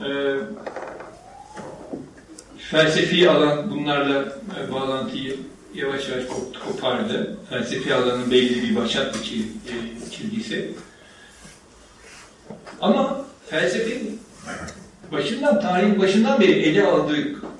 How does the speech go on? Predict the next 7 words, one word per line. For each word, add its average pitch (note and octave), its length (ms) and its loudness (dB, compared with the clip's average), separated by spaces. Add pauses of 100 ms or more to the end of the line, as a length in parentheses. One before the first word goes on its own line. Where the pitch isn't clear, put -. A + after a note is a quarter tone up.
(240)
soruları D3+ 580 2 (240)
bu G3+ 80 -2
kez B3 400 6 (1200)
bilim G3 540 2
adıyla C3 720 -2 (140)
insan G#3+ 440 8
bilimleri A3 500 2